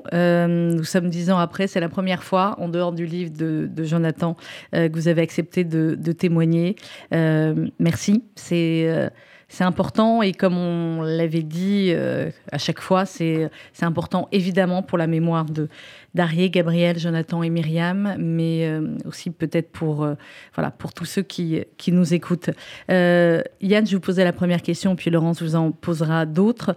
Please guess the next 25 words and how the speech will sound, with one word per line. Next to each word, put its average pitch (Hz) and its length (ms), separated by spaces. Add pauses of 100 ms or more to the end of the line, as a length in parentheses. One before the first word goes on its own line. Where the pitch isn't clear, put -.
(400)
Euh, 170 460 (160)
dix 196 320
ans 220 140
après, 196 460 (140)
comment 202 280
vous 180 560
vous 170 80
sentez 202 640 (320)
et, 175 300
euh, 160 300
qu'est-ce - 200
que 190 80
ça 190 100
représente 185 480
cette - 180
semaine 180 480
de 165 80
commémoration 170 880
et 165 40
cette 151 240
journée 165 340
qui 160 140
aura 151 180
lieu 156 180
dimanche ? 151 520